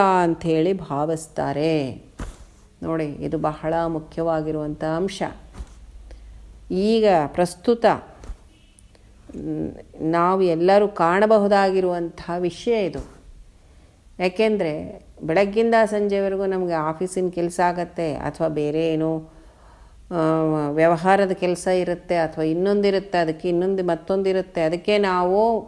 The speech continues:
ಭಗವಂತನ ಕಡೆಗೆ ಭಕ್ತಿ ಮಾಡ್ಲಿಕ್ಕೆ ಆಗ್ತಾ ಇಲ್ಲ, ಸರಿಯಾದಂತಹ ಧ್ಯಾನ ಮಾಡ್ಕೊಳಕ್ಕಾಗಲ್ಲ, ನಮಗೆ ಶುದ್ಧೀಕರಣ ಮಾಡೋಕ್ಕಾಗಲ್ಲ, ಬಾಬೂಜಿಯವ್ರು ಹೇಳಿದ್ದನ್ನು ನಮಗೆ ಮಾಡೋದು ತುಂಬ ಕಷ್ಟ ಅಂತ ಹೇಳ್ತಾರೆ ಭಾಳಷ್ಟು ಜನ. ಅದನ್ನೇ ಬಾಬೂಜಿಯವರು ಇವಾಗ, ಇವಾಗಿಂದು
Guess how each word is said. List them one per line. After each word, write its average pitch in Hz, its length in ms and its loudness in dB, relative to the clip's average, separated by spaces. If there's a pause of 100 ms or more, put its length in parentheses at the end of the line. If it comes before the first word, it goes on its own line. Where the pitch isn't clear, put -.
(120)
ಭಗವಂತನ 170 540 -4
ಕಡೆಗೆ 160 260 -2
ಭಕ್ತಿ 160 340 -8
ಮಾಡ್ಲಿಕ್ಕೆ 160 380 -4
ಆಗ್ತಾ - 340 0
ಇಲ್ಲ, 180 180 0 (1080)
ಸರಿಯಾದಂತಹ 165 640 2
ಧ್ಯಾನ 156 360 0
ಮಾಡ್ಕೊಳಕ್ಕಾಗಲ್ಲ, 175 800 -2 (180)
ನಮಗೆ 151 340 -6
ಶುದ್ಧೀಕರಣ 185 580 -2
ಮಾಡೋಕ್ಕಾಗಲ್ಲ, 170 580 -2
ಬಾಬೂಜಿಯವ್ರು 160 520 -2
ಹೇಳಿದ್ದನ್ನು 170 460 -4
ನಮಗೆ 170 280 -2
ಮಾಡೋದು 170 400 -2
ತುಂಬ 190 180 -2
ಕಷ್ಟ - 480 -4
ಅಂತ 220 220 0
ಹೇಳ್ತಾರೆ 160 800 -4
ಭಾಳಷ್ಟು 151 400 -4
ಜನ. 143 120 -4
ಅದನ್ನೇ 165 540 0
ಬಾಬೂಜಿಯವರು 160 580 2
ಇವಾಗ, 170 380 0
ಇವಾಗಿಂದು 180 840 0